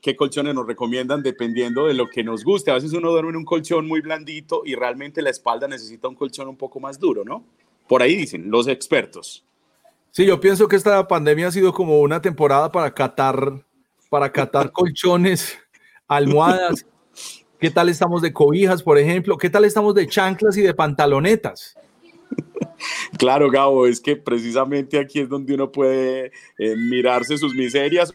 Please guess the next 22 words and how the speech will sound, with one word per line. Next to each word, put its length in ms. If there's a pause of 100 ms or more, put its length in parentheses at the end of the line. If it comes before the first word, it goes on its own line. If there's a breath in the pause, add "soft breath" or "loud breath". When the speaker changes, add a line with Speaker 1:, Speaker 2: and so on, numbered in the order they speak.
Speaker 1:
o 120
si 100
realmente 480
está 180
muy 140
bien 300
y 80
está 200
durmiendo 500
de 60
una 80
manera 300
muy 160
cómoda 320
y 40
tranquila. 500
Nada 340
como 240
un 80
buen 200
dormir 440
para, 340